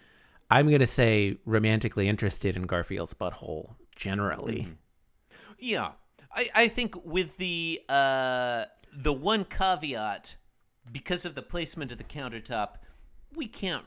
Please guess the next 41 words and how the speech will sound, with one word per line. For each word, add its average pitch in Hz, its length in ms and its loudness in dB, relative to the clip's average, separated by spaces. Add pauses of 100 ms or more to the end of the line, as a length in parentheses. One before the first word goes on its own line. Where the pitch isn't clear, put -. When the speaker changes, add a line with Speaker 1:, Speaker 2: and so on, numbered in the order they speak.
(120)
Speaker 2:
really 113 360 -6
tell 95 440 -4
whether 98 440 -8
or 90 60 -8
not 92 320 -10
John 101 320 -6
Arbuckle's 90 760 -10
penis 92 580 -10
is 95 180 -12
engorged. - 840 -18 (1500)
Speaker 1:
Do 170 100 4
we 123 100 4
need 110 200 6
to, 113 140 4
though? 107 220 4 (1300)
Speaker 2:
No, 170 220 -4
I 131 100 0
mean, 254 160 2
I 233 80 4
think 240 220 -4
from 220 160 -6
the 175 100 -6
rest 185 260 -2
of 165 60 -8
his 135 120 -8
body 135 300 0
language, 117 480 -4 (140)
I'd 175 140 -4
say 123 180 0
probably 147 520 0
not, 98 320 -6 (160)
but, 117 400 -2
you 151 140 -4
know, 98 200 -6 (880)
I 139 40 -6
wouldn't 156 260 -2
bet 135 160 2
my 113 120 -2
life 110 360 -4
on 87 180 -14
it. 139 120 -10